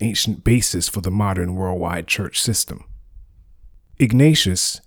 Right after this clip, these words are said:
the respected second century bishop of Antioch, coined the term Catholic Church,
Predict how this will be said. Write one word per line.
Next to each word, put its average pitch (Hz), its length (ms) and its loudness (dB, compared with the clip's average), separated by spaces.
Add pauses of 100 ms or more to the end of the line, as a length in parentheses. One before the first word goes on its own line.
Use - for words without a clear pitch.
(100)
the 220 80 2
respected 202 520 2
second 123 400 0
century 113 380 0
bishop 98 380 -2
of 82 160 -8
Antioch, 90 680 -2 (220)
coined 120 380 6
the 101 80 0
term 104 480 0 (260)
Catholic 98 480 -2
Church, - 540 -2